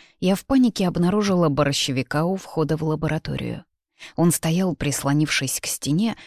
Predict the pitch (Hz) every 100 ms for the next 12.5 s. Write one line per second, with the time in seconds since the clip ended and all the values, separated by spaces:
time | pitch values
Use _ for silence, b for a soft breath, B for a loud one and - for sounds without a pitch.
0 | B 165 180 180 170 202 180 143 - 131
1 | 151 156 143 - 123 131 - - 185 175
2 | - - 156 156 151 - 143 143 - 143
3 | 135 139 147 139 - - _ B B -
4 | 165 170 165 143 143 208 233 - 143 b
5 | b 220 185 190 185 196 - 185 170 175
6 | 180 156 123 110 90 - _ _ _ _
7 | - 139 135 143 131 143 139 127 135 131
8 | - 139 - 127 - 135 175 175 135 123
9 | 123 147 160 165 165 - 156 214 226 220
10 | 202 208 233 - - - B B 143 156
11 | 160 156 147 143 143 139 156 151 120 120
12 | 120 120 208 220 131